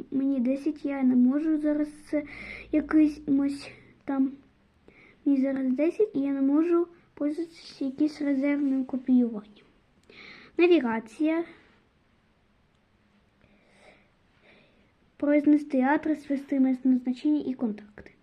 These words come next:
Добре. І побачимо само карти. Ось карти настоящі.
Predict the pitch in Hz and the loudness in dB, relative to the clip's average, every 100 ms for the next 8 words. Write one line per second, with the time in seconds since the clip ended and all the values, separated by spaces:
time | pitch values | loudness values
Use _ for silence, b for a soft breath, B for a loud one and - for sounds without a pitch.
0 | _ _ _ _ _ _ _ 330 320 320 | _ _ _ _ _ _ _ -6 -4 -4
1 | 302 - _ _ b b b b b b | -8 -12 _ _ b b b b b b
2 | b b - 311 320 311 359 - 359 349 | b b -2 2 2 2 0 4 4 6
3 | 359 349 B B B B _ _ 339 311 | 4 0 B B B B _ _ -10 -10
4 | 392 - 269 262 294 320 - _ _ _ | -10 -4 2 2 2 -4 -8 _ _ _
5 | - - 254 - - - _ _ _ _ | -20 -8 -8 -8 -16 -20 _ _ _ _
6 | _ _ _ _ _ _ _ _ _ _ | _ _ _ _ _ _ _ _ _ _
7 | _ _ _ _ _ _ _ _ _ _ | _ _ _ _ _ _ _ _ _ _
8 | b b b b b b b _ 330 392 | b b b b b b b _ 2 2
9 | 403 - - B B B - - - - | 2 -6 -18 B B B -6 -2 -2 0
10 | 330 330 - 294 294 302 285 294 311 - | 0 0 -4 -4 -2 -2 0 0 -2 -4
11 | - 302 302 | -2 -2 -2